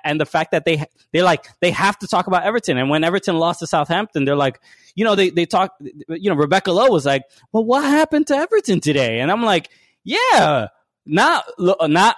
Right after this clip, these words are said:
Everton again. What are you gonna expect?" You know, like, they, <laughs> they're like, they're, like, surprised that Everton didn't play well, uh, a-, after winning every game, uh, this, this season so far. So I, I'm, I'm just ex-,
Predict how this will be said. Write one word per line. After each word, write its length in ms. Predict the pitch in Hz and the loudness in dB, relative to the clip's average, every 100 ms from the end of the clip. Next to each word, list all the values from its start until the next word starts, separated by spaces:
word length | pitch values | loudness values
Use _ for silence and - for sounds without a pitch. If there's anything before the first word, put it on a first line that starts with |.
| - | 0
Everton 400 | 151 202 240 262 | 0 0 0 -2
again. 440 | 240 294 269 220 | 0 0 2 2
What 140 | 147 | 2
are 40 | 160 | 2
you 60 | |
gonna 160 | 190 202 | 2 0
expect?" 560 | 202 - 262 226 - - | -2 0 2 2 0 -4
You 140 | 170 | -2
know, 240 | 190 226 151 | 0 -2 0
like, 200 | 165 151 | -2 2
they, 460 | 185 403 381 226 - 339 | 0 0 -2 -2 -6 -12
<laughs> 140 | - | -4
they're 180 | 175 240 | -2 2
like, 340 | 269 240 - - 165 | 2 2 -2 -18 -10
they're, 200 | 139 190 | -2 0
like, 240 | 220 214 156 - | 2 -2 -4 -10
surprised 720 | - 196 - 208 240 247 196 | -4 -2 0 2 2 0 2
that 220 | 175 - | 0 2
Everton 320 | 165 180 190 170 | -2 -2 -2 0
didn't 360 | 175 180 165 | 0 -2 -4
play 240 | - 180 392 | 0 2 4
well, 400 | 185 113 110 120 | 4 2 0 0
uh, 480 | 127 127 123 123 143 | 0 0 0 0 -4
a-, 20 | - | -4
after 440 | 135 - 160 151 | -6 -4 -2 -2
winning 400 | 117 117 160 190 | -4 -2 0 2
every 180 | 185 180 | 0 0
game, 360 | 175 214 214 202 _ 147 | 0 0 0 -4 _ -4
uh, 260 | 170 170 | 0 0
this, 300 | 160 180 180 - | 0 0 -2 -4
this 160 | 147 180 | -4 -2
season 320 | 277 277 147 | -2 -2 -2
so 200 | - 113 | -4 -6
far. 200 | - 104 | -4 -8
So 320 | - 123 123 - _ _ _ _ _ - | -4 -2 -4 -8 _ _ _ _ _ -10
I, 180 | 123 147 - - | -4 -4 -4 -10
I'm, 160 | 160 190 196 | -4 -2 0
I'm 140 | 190 | -2
just 180 | 214 - | -2 -2
ex-, 240 | 170 - | -4 -6